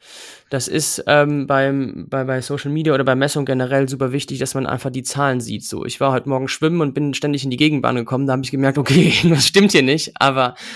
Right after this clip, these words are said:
ansonsten, ähm, muss man eben die Zahlen eben, äh, für sich ranziehen und merken, okay, das und das ist unterm Ziel, das ist überm Ziel, und dann kann man weiter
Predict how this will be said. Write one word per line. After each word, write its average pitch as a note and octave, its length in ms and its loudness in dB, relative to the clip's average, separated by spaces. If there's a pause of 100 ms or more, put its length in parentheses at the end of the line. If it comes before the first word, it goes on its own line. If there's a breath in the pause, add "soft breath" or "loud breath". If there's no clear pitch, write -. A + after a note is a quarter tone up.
(160 loud breath)
ansonsten, C#3 880 0 (120)
ähm, C3+ 520 2
muss C#3 300 0
man C#3+ 140 0
eben C3 240 0
die C3 120 -4
Zahlen C3 380 0
eben, B2+ 440 -2 (220)
äh, - 140 -16 (440)
für - 200 -8
sich B2+ 280 -2
ranziehen G3 720 2 (460 loud breath)
und C#3 200 -4
merken, C#3+ 600 0 (120)
okay, C3 440 -2 (200)
das B2+ 240 0
und C3 60 -4
das D#3 200 2
ist - 460 -6
unterm F3+ 300 0
Ziel, - 220 -2
das D#3 140 0
ist - 40 -6
überm F#3+ 200 -2
Ziel, F#2+ 240 -4
und E2+ 60 -2
dann C#3 180 -4 (180)
kann D3 140 -8
man C#3 100 -4
weiter C3 420 -6